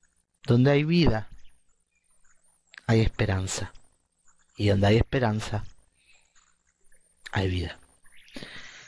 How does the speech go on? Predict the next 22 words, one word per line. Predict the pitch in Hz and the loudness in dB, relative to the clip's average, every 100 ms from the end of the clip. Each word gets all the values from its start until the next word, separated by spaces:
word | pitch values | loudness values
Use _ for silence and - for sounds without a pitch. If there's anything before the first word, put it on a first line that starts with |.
| - _ - _ - | -20 _ -20 _ 0
Entonces, | 135 165 160 170 - - _ | 0 2 0 0 -2 -12 _
aquí | - 131 175 | -4 2 2
vemos | 190 180 - | 2 2 2
el | 139 | 2
efecto | - 185 170 - | 4 2 0 0
luego | 135 143 147 135 | 2 4 6 6
de | 123 127 - - _ - | 4 2 0 -8 _ -6
haber | - 123 139 | 2 4 4
aplicado | - 127 - 147 139 | 2 -2 0 2 4
la | 131 | 2
esperanza | 117 - 131 135 127 - 127 - - _ - | 0 0 0 2 0 0 0 -2 -14 _ -6
en | 123 123 | 0 2
este | - | 2
sol, | 127 - 139 147 - | 0 4 4 4 0
y | 127 | 2
aquí | 123 | 4
le | 127 | 4
dice, | 131 135 143 123 - - - - - | 4 2 0 -2 -6 -18 -16 -16 -2
"Es | 196 - | 0 2
azul, | 185 - 220 170 | 0 0 2 2
es | - | 0
joven. | - 208 120 110 | 2 2 2 -2